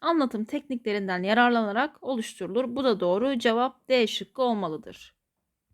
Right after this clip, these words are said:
İkinci soru. Biyografi ile otobiyografi türleri karşılaştırıldığında aşağıdakilerin hangisi söylenemez?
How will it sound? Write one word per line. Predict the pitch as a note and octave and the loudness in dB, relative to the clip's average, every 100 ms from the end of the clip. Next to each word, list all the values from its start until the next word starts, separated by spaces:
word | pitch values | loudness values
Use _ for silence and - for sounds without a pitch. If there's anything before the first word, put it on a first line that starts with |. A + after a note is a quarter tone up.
| _ _ _ _ _ _ _ _ _ _ _ _ _ _ | _ _ _ _ _ _ _ _ _ _ _ _ _ _
İkinci | C4 E4 E4+ D#4+ | -4 2 2 2
soru. | - B3 F3 - _ _ - - - _ | 0 0 0 -4 _ _ -20 -20 -20 _
Biyografi | A3 C#4+ D#4+ D#4 E4 - | 2 4 4 2 0 -2
ile | D#4 A#3+ F#3 A3 D#4 _ | 0 2 2 0 -8 _
otobiyografi | C#4+ D4+ A#3 G#3+ G#3+ G#3+ A3 F#3 | -6 -4 2 2 4 2 0 -6
türleri | - B3 G#3 F3+ | -4 0 0 -4
karşılaştırıldığında | - G3+ B3 - C#4+ D4 - D4 C#4 B3 C4 B3 G#3+ A3+ - _ | -6 -4 -4 -2 -2 -2 -4 -2 0 0 2 0 0 -2 -10 _
aşağıdakilerin | D4+ D#4 D4 B3 G3+ G3 | -8 -2 0 0 -2 -4
hangisi | A#3 D4 B3+ G3+ - D#4 | -2 2 2 0 -4 -8
söylenemez? | - - C4 G#3 G3 B3+ F3+ F3 - | -8 -4 0 0 2 0 0 -6 -16